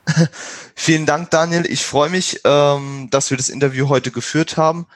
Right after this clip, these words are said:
Es hat mir auch Spaß gemacht, ähm, etwas weiterzugeben, was ich auch, äh, denke, beziehungsweise das vielen Personen, äh, zugänglich zu machen. Und ich muss auch wirklich sagen, ähm, Leute, beschäftigt euch wirklich mit euren Finanzen. Das wird vor allen Dingen,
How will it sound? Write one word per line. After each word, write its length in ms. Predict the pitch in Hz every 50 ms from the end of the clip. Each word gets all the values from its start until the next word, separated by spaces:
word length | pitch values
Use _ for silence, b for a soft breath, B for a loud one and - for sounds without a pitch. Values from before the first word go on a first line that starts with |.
| b b b
Es 200 | b 139 - -
hat 180 | 139 - -
mir 100 | 120 113
auch 100 | 107 117
Spaß 400 | - - - - 110 123 156 -
gemacht, 440 | - 147 147 147 147 151 - - - -
ähm, 340 | 104 117 117 120 120 117 -
etwas 360 | - 120 - - 120 123 -
weiterzugeben, 840 | - 123 131 147 156 151 - - - 135 127 139 135 135 139 139 135 - -
was 200 | - 127 127 -
ich 180 | 123 123 - - -
auch, 500 | - 107 120 120 120 120 - - - _ _ -
äh, 260 | - - 107 92 - - _ -
denke, 340 | 110 120 151 160 - 160 143
beziehungsweise 680 | 135 127 - - 127 120 123 123 127 113 113 110 110
das 220 | 101 113 113 - - B B B B B B
vielen 260 | B - - 143 139
Personen, 520 | 131 143 127 - - 123 117 120 117 117 - -
äh, 320 | - 101 110 110 110 107 98 _
zugänglich 540 | - - 151 143 143 143 143 143 139 - -
zu 120 | - 131
machen. 380 | 131 131 139 - - 156 151 - B B B B B B B B B _ -
Und 80 | 131 143
ich 140 | 139 131 123
muss 160 | 143 135 -
auch 160 | 131 127 123
wirklich 320 | 131 139 - - 139 135 -
sagen, 420 | - 123 117 117 123 131 131 - -
ähm, 600 | - 104 117 117 117 117 117 117 117 117 107 - _ _ _ _ _ _ -
Leute, 360 | - 120 127 127 135 - 151 127
beschäftigt 540 | 120 120 - 139 127 127 - - - -
euch 240 | 92 110 123 - -
wirklich 320 | 123 123 - - 127 - -
mit 140 | 123 -
euren 260 | - 90 113 113 117 113
Finanzen. 680 | - - 113 110 107 110 117 - - - 107 104 - -
Das 240 | - 110 - - -
wird 160 | 123 120 -
vor 180 | - - 113 76
allen 220 | 110 117 117 123
Dingen, 260 | 120 117 117 117 -